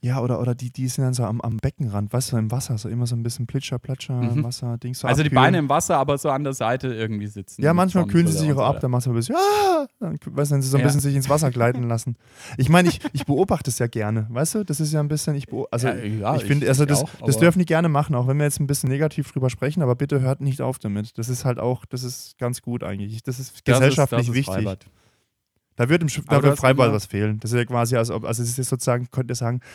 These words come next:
Speaker 1: das ist so die zweite Sonne, die aufgeht.
Speaker 2: Äh, ja, oder die, die, die Pommes, die auch immer sein muss. Bei mir muss
Speaker 1: <laughs>
Speaker 2: immer Pommes sein.
Speaker 1: Nee, bei mir nicht.
Speaker 2: Freibad-Pommes. Äh, ich liebe es. Kein Freibad ohne Pommes. Richtig
Speaker 1: Ja.
Speaker 2: geil. Aber die, äh,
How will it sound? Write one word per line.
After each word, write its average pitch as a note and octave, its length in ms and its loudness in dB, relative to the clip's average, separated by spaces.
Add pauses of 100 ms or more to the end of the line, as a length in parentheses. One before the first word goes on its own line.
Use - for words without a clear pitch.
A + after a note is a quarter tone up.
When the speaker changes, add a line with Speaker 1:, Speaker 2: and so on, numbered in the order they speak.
(120)
Speaker 1:
das A#2 140 -6
ist A#2+ 80 -4
so B2 100 -2
die A#2 140 -6
zweite A#2 320 -2
Sonne, A2+ 240 -2
die G#2+ 100 -6
aufgeht. - 480 -12 (420)
Speaker 2:
Äh, A2+ 200 -4 (120)
ja, A#2+ 320 2
oder A#2+ 260 2
die, A2+ 160 -2
die, A2+ 140 -4
die A#2 80 -4
Pommes, A2+ 380 -2
die G#2 100 -8
auch G#2+ 200 -6
immer G#2+ 120 -4
sein G2 220 -6
muss. G2 140 -10
Bei A#2 100 0
mir B2 160 2
muss B2+ 160 4
Speaker 1:
<laughs> - 20 2
Speaker 2:
immer A2+ 200 2
Pommes A2 300 -2
sein. F#2 180 -6
Speaker 1:
Nee, A2+ 100 0
bei A2 140 6
mir A2 80 6
nicht. G#2 100 2
Speaker 2:
Freibad-Pommes. G2 420 -4 (360)
Äh, G2 180 -2
ich F#2+ 120 -10
liebe G2 340 -4
es. F#2+ 240 -10 (340)
Kein A#2 220 0
Freibad G#2 320 -2
ohne G#2 160 -4
Pommes. G2 400 -8 (760)
Richtig G2 300 -4
Speaker 1:
Ja. F#2+ 160 -12
Speaker 2:
geil. F#2+ 160 -8 (420)
Aber A#2+ 220 2
die, B2+ 260 0
äh, A#2+ 160 -4